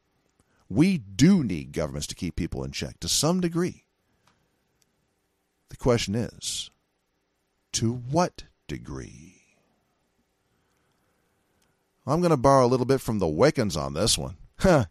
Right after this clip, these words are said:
yeah, I know, the Wiccans. Ooh. Actually, they've got a lot of wisdom. You're about to hear some. They got something they call the Rede. I hope I'm pronouncing that correctly. It's spelled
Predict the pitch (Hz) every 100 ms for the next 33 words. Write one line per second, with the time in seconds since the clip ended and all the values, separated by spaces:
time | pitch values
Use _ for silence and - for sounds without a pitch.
0 | - 107 107 104 110 85 76 98 101 85
1 | 78 107 139 160 143 127 123 113 87 85
2 | _ _ _ _ 101 117 85 90 85 98
3 | 85 92 78 92 98 - - - - 101
4 | 98 80 80 98 - 62 55 - _ _
5 | _ _ _ _ _ - 120 131 123 -
6 | 127 117 110 107 113 104 90 90 82 92
7 | 110 73 60 - 82 _ _ _ _ -
8 | - 82 73 90 76 73 - 85 85 69
9 | 67 78 87 98 67 - - 85 76